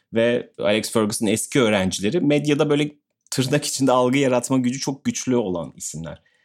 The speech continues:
Her birinin söylediği şey şuydu. Hani şu anda Solskjaer'in suçu değil bu.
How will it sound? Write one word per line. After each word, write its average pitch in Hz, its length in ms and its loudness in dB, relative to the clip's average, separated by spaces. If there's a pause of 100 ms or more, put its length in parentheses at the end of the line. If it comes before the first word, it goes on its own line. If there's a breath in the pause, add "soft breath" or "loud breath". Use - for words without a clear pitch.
Her 180 300 0
birinin 135 260 2
söylediği 139 540 0
şey 170 220 -2
şuydu. 101 460 -2 (240)
Hani 101 160 -2
şu - 180 -2
anda 131 180 0
Solskjaer'in 127 520 0
suçu - 460 -4
değil 127 420 -2
bu. 156 240 -4